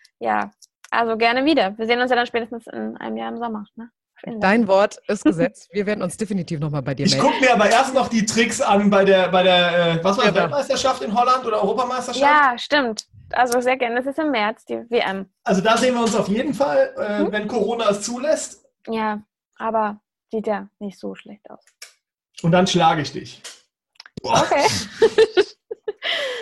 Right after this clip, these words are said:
Speaker 2: Er
Speaker 1: Nee.
Speaker 2: wei-, er weiß nicht, was er da sagt, Anna. Es tut mir leid. <laughs>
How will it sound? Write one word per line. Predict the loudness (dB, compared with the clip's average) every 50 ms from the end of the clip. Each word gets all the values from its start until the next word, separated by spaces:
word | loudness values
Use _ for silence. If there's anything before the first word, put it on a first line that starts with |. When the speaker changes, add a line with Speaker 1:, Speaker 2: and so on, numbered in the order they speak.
| -12 -6 _
Speaker 2:
Er | 2 2 2 2 2
Speaker 1:
Nee. | 0 0
Speaker 2:
wei-, | 0 -2 0
er | 0 2 4
weiß | 4 4 4 4
nicht, | 2 0 2
was | 0 0 0
er | 0
da | 0 0
sagt, | 0 -2 -2 -4 -4
Anna. | -6 -4 -4
Es | -4 -4
tut | -4 -4 -2
mir | -2 0
leid. | 2 2 0 0 -2 -2 0 2
<laughs> | 2 2 2 0 2 2 2 2 2 -2 -6 -6